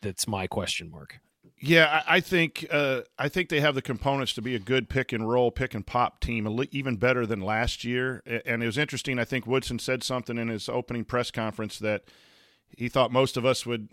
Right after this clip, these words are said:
Speaker 2: would say they fed the post more than the pick and roll, and they a-, actually ran fifty some, over fifty some percent pick and roll. So it'd be interesting to see if they run more of that kind of action. I think that put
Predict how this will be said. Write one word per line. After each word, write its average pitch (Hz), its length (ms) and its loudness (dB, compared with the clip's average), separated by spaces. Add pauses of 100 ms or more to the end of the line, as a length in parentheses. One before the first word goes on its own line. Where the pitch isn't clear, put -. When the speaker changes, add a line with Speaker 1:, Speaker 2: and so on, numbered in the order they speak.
Speaker 2:
would 117 140 -6
say 120 240 0
they 113 160 0
fed 123 300 0
the 110 40 -2
post 123 380 0
more 120 240 2
than 113 160 -4
the 110 80 -6
pick 123 240 -4
and 107 100 -6
roll, 120 140 0
and 113 80 -4
they 113 60 -2
a-, 117 260 -4
actually 117 320 -4
ran 110 260 -4
fifty 113 320 -6
some, 110 460 -4 (100)
over 135 240 4
fifty 123 300 -2
some 120 180 -2
percent 110 360 -6
pick - 200 -4
and 107 100 -2
roll. 113 300 2 (300)
So - 100 -2
it'd 156 120 6
be 165 100 2
interesting 160 420 0
to 123 60 -2
see 143 260 2
if 123 100 0
they 123 120 2
run 120 260 2
more 127 380 4
of 104 80 0
that 123 180 4
kind 113 240 -2
of 104 80 0
action. 110 340 -2
I 117 80 -2
think 147 200 -4
that 139 240 4
put 135 180 0